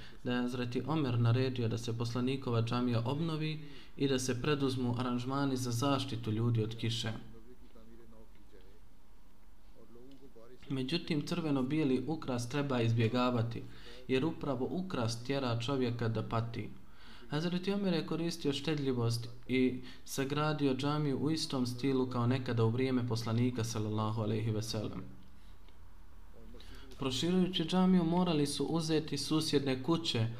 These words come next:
na sjevernoj, južnoj i zapadnoj strani. Neki ljudi su dobrovoljno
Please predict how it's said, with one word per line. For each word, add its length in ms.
na 280
sjevernoj, 840
južnoj 540
i 420
zapadnoj 720
strani. 440
Neki 320
ljudi 300
su 140
dobrovoljno 720